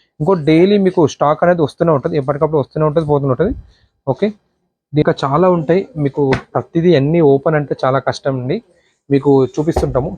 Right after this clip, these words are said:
చూడండి, one by one శారీస్. మీకు ఒక్కొక్క శారీ ఒక్కొక్క కాన్సెప్ట్ ఉంటుందండి.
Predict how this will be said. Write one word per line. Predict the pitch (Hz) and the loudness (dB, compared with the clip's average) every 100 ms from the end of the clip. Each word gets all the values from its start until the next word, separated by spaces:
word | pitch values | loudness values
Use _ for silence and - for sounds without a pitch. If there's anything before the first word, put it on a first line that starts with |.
| - | -2
చూడండి, | 143 131 160 | 0 0 0
one | 135 131 | 0 2
by | 147 | 2
one | 143 131 | 2 0
శారీస్. | - 120 120 196 - _ _ _ - | 0 -2 0 -4 -6 _ _ _ -6
మీకు | 139 139 | 0 0
ఒక్కొక్క | - - 151 | 0 -2 -2
శారీ | - 151 175 208 - | 0 2 2 -2 -4
ఒక్కొక్క | 143 151 147 | -4 -4 -2
కాన్సెప్ట్ | - 143 139 147 139 | 0 0 0 -4 -4
ఉంటుందండి. | 123 117 117 160 | -2 -4 -4 -6